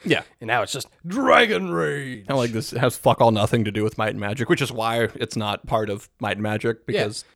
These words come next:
Speaker 1: As well as this was a game that came out, uh, I already forgot if you covered, uh, two thousand one, right?
Speaker 2: I
Speaker 1: And
Speaker 2: did
Speaker 1: two
Speaker 2: say that, yes.
Speaker 1: Yeah, and two thousand one, uh, is when this thing came out. Uh, three D O, as a company that, you know,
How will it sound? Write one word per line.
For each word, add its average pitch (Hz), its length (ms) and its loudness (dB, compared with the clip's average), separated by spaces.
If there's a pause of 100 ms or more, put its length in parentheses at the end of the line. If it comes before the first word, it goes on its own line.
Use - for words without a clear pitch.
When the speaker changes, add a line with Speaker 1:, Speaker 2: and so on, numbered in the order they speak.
(100)
Speaker 1:
As 170 320 -2
well 247 220 4
as 180 220 0
this 196 320 -2
was 143 760 0
a 123 280 -6
game 208 200 -2
that 180 60 -12
came 190 160 -4
out, 160 320 0 (100)
uh, 110 360 -6
I 123 60 -10
already 117 280 -6
forgot 104 280 -8
if - 100 -14
you 117 80 -12
covered, 110 340 -8 (140)
uh, 104 400 -6 (120)
two 240 140 -2
thousand 185 460 2
one, 220 560 0
right? 226 360 0 (120)
Speaker 2:
I 160 60 -2
Speaker 1:
And - 60 2
Speaker 2:
did 180 140 4
Speaker 1:
two 214 60 -2
Speaker 2:
say 185 140 4
that, 90 240 -2
yes. 113 200 0
Speaker 1:
Yeah, 135 260 2
and 202 220 -4
two 226 140 -2
thousand 185 320 4
one, 156 560 0 (120)
uh, 120 440 -4
is 127 100 -10
when 139 140 -4
this 131 120 -8
thing 135 160 -6
came 117 200 -4
out. 131 340 0 (100)
Uh, 104 160 -12
three 330 240 2
D 214 160 4
O, 170 380 4 (220)
as 160 160 -2
a 139 60 -6
company 156 380 0
that, 113 300 -2
you 127 140 -4
know, 104 180 -4